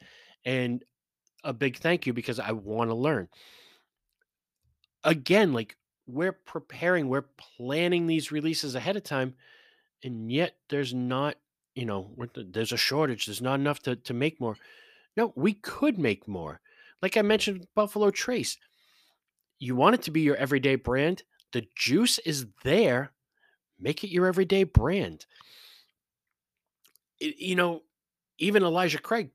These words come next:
took the twelve-year age statement off their bottle so that they could produce more and get it out into the market.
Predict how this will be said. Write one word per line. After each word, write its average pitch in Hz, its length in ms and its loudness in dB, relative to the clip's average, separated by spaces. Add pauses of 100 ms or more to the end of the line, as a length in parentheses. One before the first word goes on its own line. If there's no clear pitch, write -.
took - 200 -12
the 120 100 -2
twelve-year 165 560 0
age 143 260 0
statement 143 360 0
off 147 260 2
their 131 140 0
bottle 151 440 2 (180)
so - 180 -2
that 143 200 -8
they 160 120 0
could 151 220 -4
produce 131 500 -2
more 123 380 2 (760)
and 147 160 -6
get 180 160 4
it 175 80 0
out 185 180 2
into 175 160 -4
the 170 100 0
market. 185 520 -4